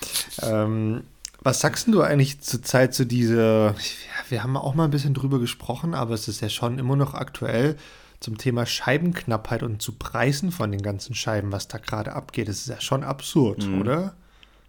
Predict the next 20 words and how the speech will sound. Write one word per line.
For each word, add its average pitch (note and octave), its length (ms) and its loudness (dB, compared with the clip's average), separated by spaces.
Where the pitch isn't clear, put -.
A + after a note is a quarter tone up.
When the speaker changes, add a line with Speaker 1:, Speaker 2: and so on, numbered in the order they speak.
Speaker 2:
Ja, A2 540 4
ist B2+ 260 2
ein A#2+ 600 2
sehr B2 260 6
interessantes C#3 720 0
Thema, C#3+ 680 2
finde D3 320 2
ich. E3 240 -4
Also G2+ 220 4
vor G2 240 -2
allem, G#2+ 360 4
weil F#2+ 180 4
man F#2 280 -2
ja F2+ 220 0
eigentlich G#2+ 320 -2
davon F#2 320 -4
ausgehen G2 960 -2
möchte, G#2 540 2
dass F#2+ 320 -4
so, F2+ 400 -2